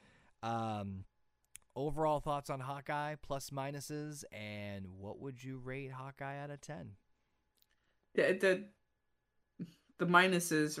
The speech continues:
Speaker 2: right away. The fucking larping group that is also New York City's finest. Come on.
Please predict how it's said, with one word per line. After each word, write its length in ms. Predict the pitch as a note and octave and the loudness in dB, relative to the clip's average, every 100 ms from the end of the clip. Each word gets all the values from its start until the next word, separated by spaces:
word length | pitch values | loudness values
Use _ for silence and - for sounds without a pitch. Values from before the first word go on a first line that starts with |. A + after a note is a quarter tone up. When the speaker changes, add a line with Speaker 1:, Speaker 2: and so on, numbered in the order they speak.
| D3+ | 6
Speaker 2:
right 180 | D#3+ F#3 | 8 10
away. 340 | D3+ D3 C#3+ | 8 8 6
The 100 | D3+ | 2
fucking 380 | - G3 G3 E3+ | 0 2 4 8
larping 400 | E3 G#3 G#3 G#3 | 10 8 6 4
group 360 | E3 E3 E3+ - | 6 4 4 2
that 140 | D3+ | 2
is 120 | D3+ - | 2 2
also 380 | E3+ E3+ F3+ E3 | 4 4 4 4
New 120 | D#3+ | 4
York 220 | E3 D#3+ | 4 4
City's 360 | - E3+ D#3+ D#3+ | 4 6 6 4
finest. 640 | - E3 C3+ C#3 E3 - - - - - - - - - - - | 8 8 8 0 -6 -10 -14 -20 -18 -18 -20 -20 -20 -20 -20 8
Come 240 | C4+ F3+ | 8 8
on. 480 | C#3 D3 C3+ B2 C3+ | 2 2 4 4 0